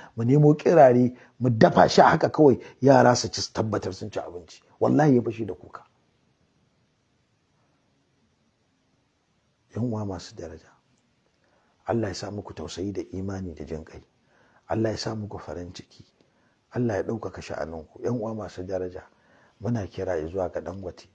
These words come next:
dan Allah ka ji tausayin al'umma. Ka fitar da dukiya, ka yi abin da ya kamata. Ka fitar da abinci, ka damƙa a hannun masu tausayi da imani.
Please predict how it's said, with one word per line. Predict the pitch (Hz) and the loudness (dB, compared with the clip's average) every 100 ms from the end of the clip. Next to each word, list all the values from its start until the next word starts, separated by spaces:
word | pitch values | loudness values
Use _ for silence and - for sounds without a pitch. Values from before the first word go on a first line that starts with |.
| - | -10
dan | 120 | -8
Allah | 107 117 95 | -6 -6 -6
ka | - | -10
ji | 90 | -12
tausayin | - 95 - 85 87 | -12 -12 -10 -10 -8
al'umma. | 80 - 82 80 _ _ _ _ _ _ _ | -10 -12 -16 -18 _ _ _ _ _ _ _
Ka | - | -18
fitar | - 143 123 | -8 -6 -4
da | 113 | -6
dukiya, | 107 107 - 101 95 | -10 -12 -10 -10 0
ka | 170 | 2
yi | 190 | 4
abin | - 120 104 | 2 -4 -8
da | 90 | -12
ya | 85 | -16
kamata. | - - - - _ _ _ _ _ | -20 -20 -20 -20 _ _ _ _ _
Ka | - | -12
fitar | 98 - 151 | -8 -6 -4
da | 139 78 | -6 -8
abinci, | 107 107 107 | -10 -14 -12
ka | - 127 | -4 2
damƙa | 165 190 185 - - | 4 4 2 0 -2
a | |
hannun | - 175 165 170 165 | -2 0 0 0 0
masu | 165 - - | -2 -4 -8
tausayi | 107 110 101 98 | -10 -8 -8 -8
da | 87 | -10
imani. | 85 82 80 85 | -12 -10 -10 -10